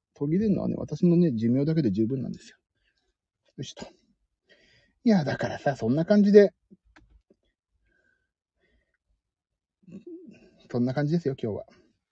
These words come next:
しょうもなですね。しょうもなくんです。岩崎しょうもなくんです。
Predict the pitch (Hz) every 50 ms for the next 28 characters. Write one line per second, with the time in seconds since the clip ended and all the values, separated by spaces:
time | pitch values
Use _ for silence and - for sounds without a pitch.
0 | _ _ - - _ _ _ - - 120 107 110 110 113 135 131 110 - - 107
1 | 117 - - _ _ _ _ _ _ _ _ _ _ _ _ _ _ _ _ _
2 | - - - 131 127 135 139 147 143 - - 160 165 165 - - - - - -
3 | - _ _ _ _ - 156 156 170 170 - 151 131 - - - 143 139 143 143
4 | 139 131 - 143 139 139 135 - _ - - - - - - - - - -